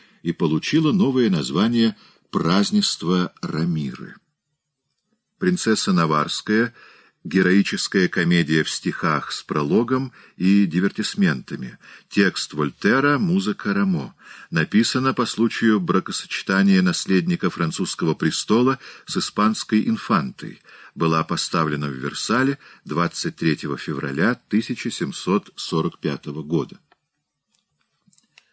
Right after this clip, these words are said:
Новый сюжет требовал некоторых изменений в прежних дивертисментах, как в стихах, так и в музыке. Нужно было найти кого-нибудь,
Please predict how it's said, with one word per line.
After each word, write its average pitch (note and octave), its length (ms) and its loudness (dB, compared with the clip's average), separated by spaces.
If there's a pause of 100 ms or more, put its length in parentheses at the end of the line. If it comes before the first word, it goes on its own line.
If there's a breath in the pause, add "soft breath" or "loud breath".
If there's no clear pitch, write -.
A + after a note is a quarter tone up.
(440 soft breath)
Новый F3+ 300 4
сюжет F#3 400 2
требовал D#3+ 560 4 (600 soft breath)
некоторых C3 500 2
изменений G#2 640 8
в - 160 -10
прежних B2 680 2
дивертисментах, G2 1000 -2 (320 loud breath)
как F#2 240 0
в - 80 -8
стихах, B2+ 480 -2
так A2+ 220 -4
и C3 40 0
в A2+ 100 -4
музыке. - 520 -4 (760 soft breath)
Нужно D3+ 300 2
было D#3+ 220 4
найти D3 380 4
кого-нибудь, C#3 680 2